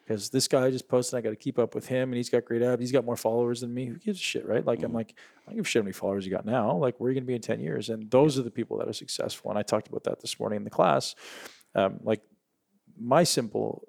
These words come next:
Speaker 1: application is, is ex-, very similar to yours. I'm like, "Well, how many exercises do you need?" You know, I guarantee you get this question, "Sho-, Josh, how many exercises do I need for chest?"
Speaker 2: Yeah.
Speaker 1: The answer is as many as you can do well.
Speaker 2: Yeah,
Speaker 1: Like,
Speaker 2: perfect.
Speaker 1: right?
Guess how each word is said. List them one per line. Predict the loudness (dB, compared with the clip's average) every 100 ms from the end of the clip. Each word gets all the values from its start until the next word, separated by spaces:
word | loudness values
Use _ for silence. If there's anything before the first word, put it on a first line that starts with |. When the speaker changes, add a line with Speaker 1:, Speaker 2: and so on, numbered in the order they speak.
| -2
Speaker 1:
application | -2 0 -2 0 -2 -8
is, | -8
is | -8 -8 _ _
ex-, | -4 -2 -4
very | -8 0 4 6 4
similar | 0 -4 -8
to | -6
yours. | -4 -4
I'm | -4
like, | -6 -8 -8
"Well, | -6
how | -4
many | -2
exercises | -2 0 0 0 -6
do | -8
you | -10
need?" | -10
You | -4 -2
know, | -2 0
I |
guarantee | 2 2 0 -4
you |
get | -4
this | -4
question, | -6 -6
"Sho-, | -4 -4 -4 -8 -10 -4
Josh, | -2 -2
how | 0
many | 2
exercises | 4 4 2
do | 2
I |
need | -2 -4
for | -4
chest?" | -2 -2 -4 -16 -18 -10
Speaker 2:
Yeah. | -10 -12 _ _ _ _ -4
Speaker 1:
The | -4
answer | -2 -4
is | -4 -6
as | -8 -4
many | -4 -2
as | -2
you | -4
can | -6 -4
do | -2
well. | 0 -2 -4 -10 -4
Speaker 2:
Yeah, | -2 -2 -6 -2
Speaker 1:
Like, | 0
Speaker 2:
perfect. | 0 -6 _ -10
Speaker 1:
right? | -2 6 6